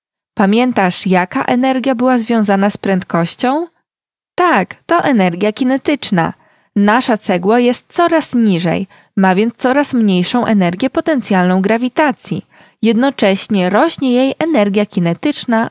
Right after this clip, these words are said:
bo rośnie jej prędkość. Okazuje się, że całkowita energia mechaniczna cegły,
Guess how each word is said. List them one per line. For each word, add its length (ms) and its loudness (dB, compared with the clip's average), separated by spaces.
bo 180 0
rośnie 400 0
jej 180 2
prędkość. 840 -4
Okazuje 580 2
się, 300 0
że 120 0
całkowita 600 -2
energia 500 0
mechaniczna 680 0
cegły, 560 -2